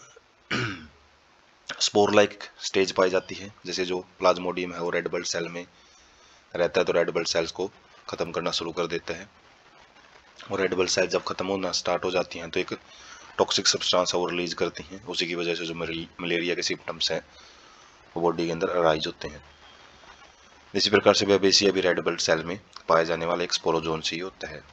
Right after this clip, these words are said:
Next है, plants are autotrophic। Can you think of some plants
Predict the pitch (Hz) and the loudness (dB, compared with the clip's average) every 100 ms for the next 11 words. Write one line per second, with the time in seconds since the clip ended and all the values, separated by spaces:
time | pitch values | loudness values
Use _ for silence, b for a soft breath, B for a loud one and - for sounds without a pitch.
0 | - - - - 90 104 - - 80 87 | -20 -20 -20 -6 6 6 8 4 2 -4
1 | - - B B B - 95 110 - - | -6 -16 B B B 4 6 6 4 2
2 | 87 80 - 95 95 92 90 - 80 - | 2 2 -2 -2 0 0 -2 -2 -8 -10
3 | - _ _ _ _ - 98 104 110 110 | -18 _ _ _ _ 2 2 4 0 -2
4 | 107 107 - 80 - 92 90 - 76 73 | -4 -2 0 0 2 2 0 -2 -4 -4